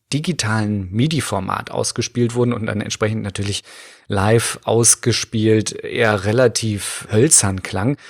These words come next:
bewies die Software bei Erscheinen, dass selbst die Kunst musikalischer Improvisation, also die Königsdisziplin des Musizierens, sich in so einfache Regeln fassen lässt,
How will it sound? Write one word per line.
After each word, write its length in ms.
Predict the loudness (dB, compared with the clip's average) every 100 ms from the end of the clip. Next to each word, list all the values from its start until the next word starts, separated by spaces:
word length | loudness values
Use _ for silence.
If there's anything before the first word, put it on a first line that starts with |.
| -6
bewies 340 | -2 2 4 4
die 120 | 2
Software 400 | 2 0 2 2
bei 120 | 2
Erscheinen, 460 | -2 -4 -2 -2 0
dass 180 | 0 2
selbst 360 | 2 0 -6
die 60 | -6
Kunst 360 | -2 0 0
musikalischer 680 | 0 -2 -2 -2 0 0 -2
Improvisation, 760 | -4 -4 -4 -2 -2 -4 -8 -4
also 240 | 0 0 -2 -12 -20 _
die 120 | -4
Königsdisziplin 1160 | 0 4 6 6 4 2 0 0 -2 -2 0 2
des 160 | 2 0
Musizierens, 760 | -2 -4 -4 -6 -4 -2 -2 -2
sich 340 | -4 -10 -8
in 180 | -8 -6
so 220 | -8 -8
einfache 640 | -4 -2 -2 -4 -4 -4 -2
Regeln 360 | -2 0 -2
fassen 340 | -2 -4 -2 -2
lässt, 320 | -2 -4